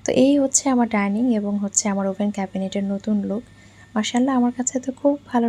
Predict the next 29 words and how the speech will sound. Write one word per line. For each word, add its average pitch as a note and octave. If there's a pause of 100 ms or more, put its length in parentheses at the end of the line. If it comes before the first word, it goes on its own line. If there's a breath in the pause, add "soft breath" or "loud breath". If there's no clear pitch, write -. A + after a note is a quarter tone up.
লাগছে, G#3+ (220)
আপনাদের A3
কাছে G#3+
কেমন G3+
লেগেছে G3 (140)
অবশ্যই G#3
জানাবেন। F#3+ (960 loud breath)
তো -
এগুলো C4+
কিন্তু C#4
আমার A#3+
পেজে A#3+ (100)
আপনারা G#3+
পেয়ে G#3
যাবেন, G3+
যে A3+
লাভ F#3+ (100)
বক্স G3 (100)
এবং G3
টিস্যু G3+
বক্সটা G3 (280)
আপনারা G3
কিন্তু G3+ (100)
গত G3 (140)
ভিডিওর, G3+
আগের G3
ভিডিও G3+
দেখলেই A#3
বুঝতে G#3